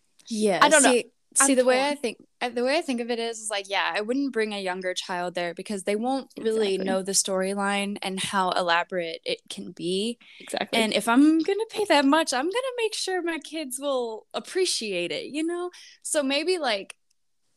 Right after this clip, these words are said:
Speaker 1: thirteen or above. I don't have kids, by the way. I'm just saying this from
Speaker 2: Yeah.
Speaker 1: an outsider's <laughs> point of view.
Speaker 2: Yeah, maybe, maybe ten. I could do, like, ten and above. Above
Speaker 1: Yeah.
Speaker 2: the age of tantrums.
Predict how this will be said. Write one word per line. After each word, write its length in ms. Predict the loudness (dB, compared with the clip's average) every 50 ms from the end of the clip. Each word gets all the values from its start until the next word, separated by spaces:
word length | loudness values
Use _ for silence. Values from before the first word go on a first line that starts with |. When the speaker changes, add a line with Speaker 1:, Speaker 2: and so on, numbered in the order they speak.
| _ _ _ _ _ -20 -20 _ _ -18
Speaker 1:
thirteen 880 | -16 -14 -12 -4 2 4 4 4 4 2 0 0 0 0 0 -2 -2 -4
or 160 | -4 -4 -6
above. 220 | -4 -4 -4 -2 2 6
I 120 | 6 8
don't 180 | 8 6 4 4
have 180 | 2 -2 -2
kids, 300 | -2 -2 -2 -2 -2 -4
by 180 | -6 -4 -4 -4
the 120 | -2 -2
way. 220 | -2 -2 -4 -4 -8 -10 -16 -20 -20 _ _ -4
I'm 160 | -4 -2 -2
just 220 | 0 0 0 0
saying 360 | 0 0 -2 -2 -4 -6 -8 -12 _ _ _ _ _ _ _ _ -6
this 160 | -4 -2 2
from 80 | 4 6
Speaker 2:
Yeah. 340 | 6 8 6 6 4 2 0
Speaker 1:
an 100 | -2 -6 -12 -10 _ -4
outsider's 560 | -4 -4 -2 0 2 4 4 4 2 -2 -4
<laughs> 20 |
point 260 | -4 -6 -6 -6 -6 -8
of 60 | -8
view. 200 | -8 -6 -6 -8 -10 -12 -18 _ _ -8 -8 -8 -4
Speaker 2:
Yeah, 140 | -2 2 2
maybe, 220 | 4 4 4 4 4
maybe 240 | 4 4 2 2 0
ten. 400 | -2 -2 -4 -4 -4 -6 -10 -12 -8 -6
I 60 | -6
could 120 | -6 -4 -2
do, 80 | 0
like, 140 | 0 -2 -2
ten 160 | -2 -4 -4 -4
and 140 | -4 -6
above. 400 | -6 -4 -4 -2 -2 -2 -4 -4 -8 -12 -6 -2
Above 280 | 0 4 6 6 4 4
Speaker 1:
Yeah. 20 | 2
Speaker 2:
the 80 | 0 0
age 160 | 0 0 -2
of 60 | -8
tantrums. 760 | -12 -12 -14 -14 -14 -14 -14 -14 -12 -12 -14 -14 -14 -14 -16